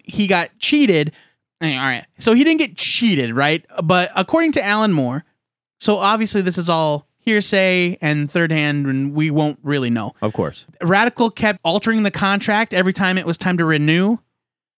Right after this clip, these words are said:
Speaker 1: And Steve maybe, like, didn't notice that the clause about payment for film royalties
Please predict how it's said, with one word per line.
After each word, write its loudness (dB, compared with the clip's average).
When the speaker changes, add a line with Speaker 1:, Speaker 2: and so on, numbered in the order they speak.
Speaker 1:
And 2
Steve 0
maybe, 2
like, -4
didn't 0
notice 0
that 0
the -2
clause 0
about 0
payment -2
for -2
film -2
royalties -2